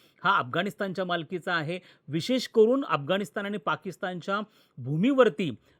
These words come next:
जो पख्तून लोकं आहेत, हे पख्तून लोकं मोठ्या प्रमाणावरती पाकिस्तानमध्ये देखील आहेत आणि ह्यांना पाकिस्तानमधला सीमेवरचा भाग आणि अफगाणिस्तान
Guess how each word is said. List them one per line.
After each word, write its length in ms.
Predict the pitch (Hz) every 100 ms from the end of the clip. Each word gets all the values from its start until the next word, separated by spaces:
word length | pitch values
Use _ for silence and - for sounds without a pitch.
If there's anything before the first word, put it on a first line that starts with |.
| -
जो 160 | 135 220
पख्तून 480 | 226 - - 320 311
लोकं 300 | 226 - 190
आहेत, 280 | 156 156 165
हे 60 | 190
पख्तून 420 | - 170 - 226
लोकं 280 | 214 240 220
मोठ्या 280 | 175 185
प्रमाणावरती 680 | 262 247 226 220 214 202 165
पाकिस्तानमध्ये 760 | 220 185 - 185 - 185 165 160
देखील 320 | 151 139 147
आहेत 260 | 131 147 170 _ _ -
आणि 160 | 170 185
ह्यांना 460 | 147 160 185 196
पाकिस्तानमधला 1080 | 220 147 135 202 - 208 208 208 180 208 240 247 _ _ _ _ _ -
सीमेवरचा 580 | - 202 208 190 190
भाग 260 | 156 143 143
आणि 120 | 185
अफगाणिस्तान 600 | 240 139 165 151 - 139